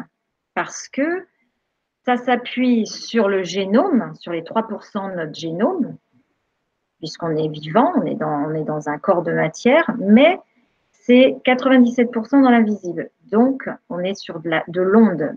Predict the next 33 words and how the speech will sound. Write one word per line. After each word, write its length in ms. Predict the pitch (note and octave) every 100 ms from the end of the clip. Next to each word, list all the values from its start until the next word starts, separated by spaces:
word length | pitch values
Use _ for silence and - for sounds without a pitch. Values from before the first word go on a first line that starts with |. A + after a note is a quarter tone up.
| -
de 60 |
la 120 | D#3
vibration. 680 | D#3 D3+ G#3+ E3+ E3 - - - _ _ _ _ _ _ _
Et 60 | D#3+
donc, 200 | E3+ F3
quand 200 | A3 G#3+
on 60 | A3+
travaille 420 | - G3+ G3 F#3
en 80 | E3+
énergétique, 880 | D#3 D3+ D3+ D#3+ D#3+ - B3 - D#3 - _ _
on 100 | F3
va 200 | E3 F#3+
travailler 640 | A3 - F3 E3 D#3+ E3+
sur 200 | F#3+ -
les 120 | E3 D3+
quatre-vingt-dix-sept 880 | F3+ - F3 E3+ D#3 - E3 - _
pour 160 | F#3 -
cent 340 | - F3 G#3+ - _ _ _ _
qui 140 | _
dorment, 640 | F3 E3 A3+ C#4+ C#4 F#3 E3+ _ _ _ _ _
qui 100 | -
sont 180 | -
poubelles 500 | F3 - F#3+ A3+ C#4+
selon 280 | C#4 G#3+ F#3+
les 140 | F#3 F3+
généticiens, 760 | F#3 F3 - E3+ - G#3+ B3+ C#4+ _ _ _
mais 200 | F3+ G3+
qui 100 | - _
sont, 440 | _ G#3+ G#3+ A3+ F3+
euh, 320 | D#3+ D#3+ D#3+
dans 160 | E3
la 100 | F#3+
multidimensionnalité. 1200 | F3+ F3+ - E3 F3 E3 D#3+ F3 D#3 C#3 C#3 -